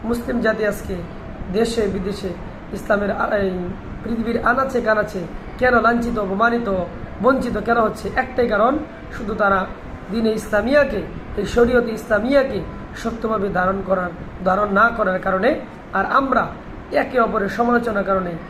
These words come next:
একে অপরের দোষ, গীবত এইগুলি ধরার কারণে আমরা আজকে অনেক দিক দিয়ে পিছিয়ে রইলাম। আমরা যদি এই দিন শিক্ষার পাশাপাশি, এই এলেম শিক্ষার পাশাপাশি আমরা যদি আমাদের ঈমান আমলকে ঠিক করতে পারি,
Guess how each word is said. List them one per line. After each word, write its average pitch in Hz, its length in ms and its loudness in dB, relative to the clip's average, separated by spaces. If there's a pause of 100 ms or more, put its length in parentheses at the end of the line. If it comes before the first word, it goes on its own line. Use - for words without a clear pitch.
(200)
একে 226 220 2
অপরের 202 340 2 (120)
দোষ, 226 300 0 (600)
গীবত 214 320 4 (140)
এইগুলি 240 360 2
ধরার 196 260 4
কারণে 196 360 2 (300)
আমরা 190 260 0
আজকে 180 260 -4 (380)
অনেক 254 300 6
দিক 196 120 -2
দিয়ে 190 120 -2
পিছিয়ে 180 280 -6
রইলাম। 156 200 -6 (560)
আমরা 233 480 4 (840)
যদি 233 360 0 (400)
এই 240 340 2 (300)
দিন 311 240 4
শিক্ষার 254 420 0 (100)
পাশাপাশি, 185 580 -2 (360)
এই 196 180 2
এলেম 285 220 4
শিক্ষার 233 360 -2
পাশাপাশি 185 340 -2
আমরা 208 240 2
যদি 233 160 2
আমাদের 214 340 2
ঈমান 226 440 4
আমলকে 220 500 2
ঠিক - 180 -6
করতে 180 200 -6
পারি, 180 220 -4